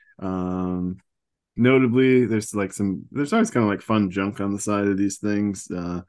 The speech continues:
Raggedy Andy makes his first New Universe appearance. The little doll on the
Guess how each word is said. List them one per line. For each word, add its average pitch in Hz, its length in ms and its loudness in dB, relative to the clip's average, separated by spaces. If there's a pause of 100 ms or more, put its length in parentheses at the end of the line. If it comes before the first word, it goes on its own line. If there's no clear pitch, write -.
(360)
Raggedy 120 600 4
Andy 170 560 2
makes 196 320 0
his 196 240 -8
first 185 400 2
New 180 100 0
Universe 180 560 -2
appearance. 180 720 -6 (300)
The 147 140 2
little 143 320 4
doll 131 400 2
on 131 260 0
the 123 300 -4